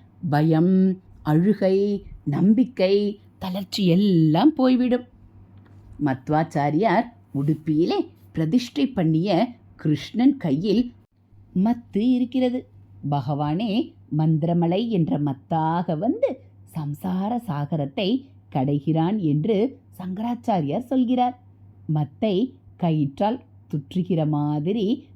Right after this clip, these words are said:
பகவானையே சுற்றி கட்டி போட்டிருந்த போதுதான் அவன் தாமோதரனானது. மத்தை போட்டு யசோதை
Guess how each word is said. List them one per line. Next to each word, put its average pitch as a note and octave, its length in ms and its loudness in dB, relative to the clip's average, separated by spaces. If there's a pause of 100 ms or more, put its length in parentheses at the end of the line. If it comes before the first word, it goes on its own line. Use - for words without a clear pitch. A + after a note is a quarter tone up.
பகவானையே F3+ 800 -2 (360)
சுற்றி - 480 -4 (340)
கட்டி G3+ 440 -6
போட்டிருந்த E3+ 600 0
போதுதான் D#3 500 -2 (340)
அவன் F3 340 0 (320)
தாமோதரனானது. F3 1040 0 (880)
மத்தை D3 420 -2
போட்டு E3+ 580 -2 (340)
யசோதை F3+ 560 -2